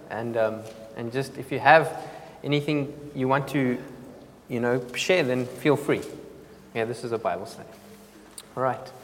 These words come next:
So, let's, let's read and let's open our Bibles and let's study our Bibles together with Ephesians one. All right, Rick, can we have both verse one and verse two up? We're gonna start with Ephesians one. Okay,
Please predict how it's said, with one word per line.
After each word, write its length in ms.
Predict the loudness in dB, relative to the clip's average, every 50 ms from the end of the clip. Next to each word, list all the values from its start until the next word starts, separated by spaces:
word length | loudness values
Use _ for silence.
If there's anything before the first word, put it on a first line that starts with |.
| -18 -18 -18 -20 -20 -20 -20 -20 -20 -20 -20 -20 -20 -20 -20 -20 -20 -20 -20 -20 -20 -20 -20 -20 -20 -20 -20 -12
So, 480 | 8 12 12 12 12 12 8 0 -4 -6 -8 -10 -10 -12 -14 -16 -16 -18 -18 -20 -20 -20 -20 -20 -20 -20 -12 2 6
let's, 360 | 8 8 8 6 0 -4 -4
let's 300 | 4 6 6 6 6 4
read 260 | 6 6 8 8 8
and 140 | 6 6 6
let's 120 | 6 6 6
open 260 | 6 6 6 8 8
our 80 | 8 10
Bibles 500 | 12 12 12 12 12 10 8 6 6 4
and 100 | 2 2
let's 80 | 0 4
study 240 | 8 10 10 12 10
our 120 | 10 10
Bibles 320 | 10 8 8 8 6 2 0
together 420 | 0 4 6 6 6 6 4 2 0 -4 -8 -10 -12 -12 -12 -14 -16 -16 -16 -16 -18 -16 -8 -6
with 100 | -2 -2
Ephesians 480 | -2 4 6 6 6 8 6 6 6 6
one. 160 | 6 6 6 2 -2 -4 -4 -6 -8 -10 -12 -12 -14 -4 4
All 80 | 6 8
right, 200 | 8 8 6 4
Rick, 160 | 2 4 4
can 120 | 4 4 6
we 60 | 6
have 160 | 4 6 6
both 240 | 6 6 6 6 6
verse 180 | 6 6 8 8
one 160 | 8 8 8
and 140 | 6 4 4
verse 180 | 4 2 2 2
two 220 | 2 2 4 6
up? 300 | 6 6 4 4 0 -8 -12 -12 -14 -16 -18 -20 -12 -4
We're 120 | -2 2 4
gonna 180 | 4 6 4
start 480 | 4 4 8 10 12 12 12 10 8 2
with 160 | 2 2 0
Ephesians 480 | -2 0 2 2 2 4 2 2 2 4
one. 260 | 4 4 4 2 0 -6 -12 -14 -14 -16 -18 -18 -20 -20 -20 -20 -20 -20 -20 -20 -20 -20 -8
Okay, 260 | -2 0 0 0 0